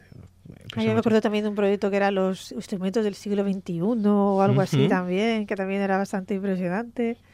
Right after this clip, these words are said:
Speaker 2: Sí, y además, sobre
Speaker 1: Sí,
Speaker 2: todo en
Speaker 1: sí.
Speaker 2: la forma de presentarlo, porque
Speaker 1: Ujú.
Speaker 2: también hubo, por ejemplo, el
Speaker 1: Una
Speaker 2: año pasado,
Speaker 1: soltura, es verdad, que
Speaker 2: uno
Speaker 1: se les
Speaker 2: de,
Speaker 1: veía a los
Speaker 2: claro,
Speaker 1: estudiantes.
Speaker 2: uno de los clasificados, eh, de los tres premiados, eh, bueno, hablaron de la difracción, de la luz, pero lo hicieron de tal forma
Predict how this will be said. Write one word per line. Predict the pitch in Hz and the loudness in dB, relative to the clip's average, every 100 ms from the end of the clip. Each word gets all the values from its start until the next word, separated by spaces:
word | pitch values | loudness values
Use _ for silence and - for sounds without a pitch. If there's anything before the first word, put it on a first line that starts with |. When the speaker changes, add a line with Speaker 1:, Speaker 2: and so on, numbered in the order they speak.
| - | -12
Speaker 2:
Sí, | - 151 | -2 2
y | |
además, | 117 110 135 | 2 2 0
sobre | - 143 | 2 2
Speaker 1:
Sí, | |
Speaker 2:
todo | 135 | 2
en | 160 | 2
Speaker 1:
sí. | |
Speaker 2:
la | 139 | 2
forma | 143 151 | 0 0
de | 139 | 0
presentarlo, | 127 117 104 117 113 104 | 0 -2 0 0 0 -4
porque | - 247 - | -6 -6 -6
Speaker 1:
Ujú. | - 226 | -6 -6
Speaker 2:
también | 113 110 113 | -4 -2 -2
hubo, | 117 107 | -2 -4
por | - | -4
ejemplo, | - 110 | -4 2
el | |
Speaker 1:
Una | 226 | 4
Speaker 2:
año | 214 | 4
pasado, | 190 127 | 4 4
Speaker 1:
soltura, | 214 226 | 2 4
es | 202 | 4
verdad, | 202 202 202 | 4 4 6
que | |
Speaker 2:
uno | 127 - | 8 8
Speaker 1:
se | |
les | 127 | 8
Speaker 2:
de, | |
Speaker 1:
veía | - 101 | 6 6
a | - | 4
los | 127 | 4
Speaker 2:
claro, | |
Speaker 1:
estudiantes. | 226 - 156 190 - 220 - 190 | 0 -2 -6 -6 -6 -8 -10 0
Speaker 2:
uno | 127 135 | 4 4
de | |
los | 135 | 2
clasificados, | - 120 - 117 107 - 151 156 156 226 - | 0 -4 -4 -6 -4 0 0 2 -2 -4 -4
eh, | |
de | 120 | -4
los | 110 110 - | -4 -6 -8
tres | - 113 | -8 -8
premiados, | - 117 120 135 165 240 - - - - - | -6 -2 0 0 -2 -4 -12 -20 -20 -20 -14
eh, | - - | -12 -4
bueno, | 117 117 | -2 0
hablaron | 107 117 | 0 0
de | 101 | -2
la | |
difracción, | 98 - 117 - 127 127 127 | -6 -12 -16 -6 -2 0 0
de | 117 | -2
la | 104 | -2
luz, | 101 131 127 | 0 0 0
pero | - 107 | -2 -2
lo | |
hicieron | 110 131 147 | 0 0 0
de | - | -4
tal | - 143 | -4 -4
forma | 143 - 143 143 165 | -4 -6 -4 -4 -6